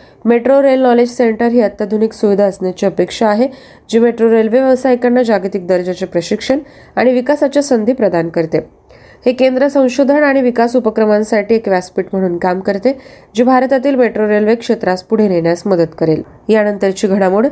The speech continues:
रशियाच्या सरकारी वृत्तसंस्थांनी सांगितले की भारताला गेल्या पाच वर्षात रशियाकडून सुमारे तेरा अब्ज डॉलरची शस्त्रे मिळाली. मॉस्कोच्या सध्याच्या ऑर्डर बुकमध्ये भारताचा वाटा वीस टक्के आहे.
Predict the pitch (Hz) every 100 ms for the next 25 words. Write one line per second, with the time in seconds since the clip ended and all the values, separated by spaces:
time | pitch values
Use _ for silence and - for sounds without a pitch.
0 | - - _ 240 254 311 302 320 - 269
1 | 254 254 240 247 240 247 226 220 226 214
2 | 220 214 196 214 233 247 220 190 175 226
3 | 165 - - - _ 233 254 247 247 254
4 | 269 311 247 247 240 254 254 254 254 247
5 | 226 233 226 214 190 202 196 190 180 180
6 | 214 220 190 - 180 180 165 156 - -
7 | - - 214 240 240 269 277 277 214 254
8 | 262 277 240 240 254 247 247 247 247 240
9 | 214 208 208 208 190 202 185 - 185 -
10 | 233 226